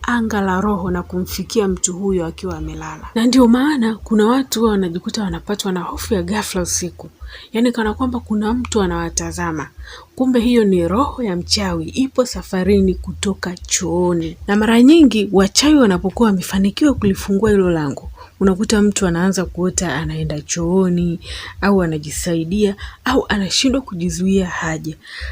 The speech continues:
Sasa ukiota hizo ndoto, tambua kwamba hizo sio ndoto za kawaida. Ni ishara ya kwamba mwili wako wa kiroho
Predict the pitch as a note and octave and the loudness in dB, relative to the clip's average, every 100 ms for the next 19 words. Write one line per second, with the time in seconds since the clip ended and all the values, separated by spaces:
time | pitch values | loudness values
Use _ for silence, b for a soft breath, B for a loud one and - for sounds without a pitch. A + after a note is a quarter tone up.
0 | B - - A#3 - G#3+ - C#4+ F4+ C#4+ | B -8 -2 -2 -2 -4 0 0 2 2
1 | A#3 G3+ F#3 E3 D#3 - - - F#3+ G3 | 2 2 0 0 -4 -8 -10 -2 0 0
2 | G#3 G#3 G3+ F#3 E3+ B3 B3+ A#3+ A3+ A3 | 0 0 0 0 -2 -4 -2 0 -2 -2
3 | - G#3+ F#3+ F3 F3 - D#3+ D#3 D#3+ - | -2 0 0 0 -4 -6 -6 -6 -8 -6
4 | D#3 D3+ D#3 D#3+ D3 B B B G3+ G3+ | -6 -6 -6 -6 -10 B B B 0 0
5 | - A#3+ B3+ A3+ F#3+ - F#3+ D#3 D3 - | 2 0 0 -2 -2 -2 -2 -2 -6 -12
6 | B B - G#3+ G#3 F#3+ F3 G#3+ C4+ - | B B 0 2 4 2 0 0 0 2
7 | A3 G3+ - F#3+ G3 E3 | 2 2 -2 -2 0 -2